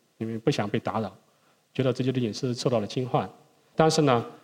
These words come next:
其余的用户给我们的反应都比较正面，或者至少比较中性。这个是，是说收到，第一次收到这样的信息。然后另外呢，他们也，也觉得通-，我们这种信息是在他们最困难的时候拉了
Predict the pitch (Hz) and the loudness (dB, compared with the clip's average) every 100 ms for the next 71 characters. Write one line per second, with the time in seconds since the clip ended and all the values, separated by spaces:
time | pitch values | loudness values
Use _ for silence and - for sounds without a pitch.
0 | _ _ - 160 185 190 165 143 131 117 | _ _ 2 6 6 8 8 6 4 2
1 | 117 120 120 110 113 113 - 117 104 107 | 0 2 0 0 -2 -4 -2 -2 0 -2
2 | 110 107 143 139 107 104 - 139 107 92 | -2 0 0 0 -4 -2 2 2 0 -6
3 | 110 - 127 123 123 113 107 92 92 143 | -12 -2 -2 0 -4 -6 -8 -12 -4 -2
4 | 143 - 117 - 135 123 - 113 - _ | -2 -4 -8 -4 -2 -2 -2 -6 -8 _
5 | _ - 120 135 - 156 123 - 165 208 | _ -10 -2 -2 2 4 4 4 4 4
6 | 175 131 120 113 120 110 98 95 92 - | 4 4 4 4 2 0 -2 -8 -12 -10
7 | 101 - - 98 - _ _ _ _ _ | -12 -12 -14 -16 -20 _ _ _ _ _
8 | 110 131 131 135 131 113 - 120 123 110 | -2 0 2 4 4 2 0 -2 -2 -2
9 | 120 131 98 127 117 - 156 156 110 131 | -6 -10 -4 0 0 0 -4 -2 -2 0
10 | 147 120 110 113 110 113 - 120 110 101 | 0 0 -2 -4 -4 -6 -4 -2 -2 -4
11 | - _ _ 120 123 120 131 - 151 113 | -12 _ _ -4 -2 -2 0 2 2 0
12 | 110 113 107 131 | -2 -4 -2 -2